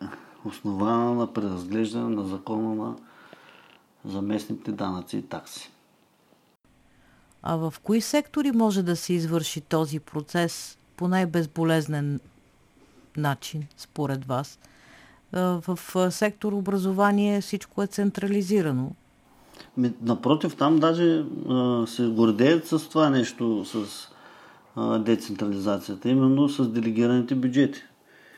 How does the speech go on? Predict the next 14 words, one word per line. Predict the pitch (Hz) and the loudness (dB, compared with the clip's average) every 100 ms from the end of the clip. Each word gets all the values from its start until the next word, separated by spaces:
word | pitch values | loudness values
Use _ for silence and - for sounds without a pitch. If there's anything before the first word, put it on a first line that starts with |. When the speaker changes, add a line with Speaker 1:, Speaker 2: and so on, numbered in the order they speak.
| - - _ _ - | -20 -20 _ _ -4
Speaker 1:
Нали, | 117 117 123 | 0 2 0
това | 123 120 123 123 | 4 6 8 6
е | 123 | 4
един | 104 123 120 120 113 | 2 2 4 4 4
така | 113 110 123 117 | 0 2 4 4
повод | 123 117 113 | 4 4 4
за | 107 107 | 2 4
гордост | 113 107 107 - 117 | 4 4 0 -6 -2
и | |
в | 110 107 | 0 0
доклада, | 104 101 110 104 95 90 - _ _ _ _ - - - - _ - | -2 -2 0 0 -2 -10 -18 _ _ _ _ -20 -20 -20 -20 _ -8
че | 113 113 110 - - - | -2 0 0 -4 -10 0
именно | 123 127 123 | 4 6 6
чрез | 117 123 113 - - - | 2 0 0 -2 -12 -16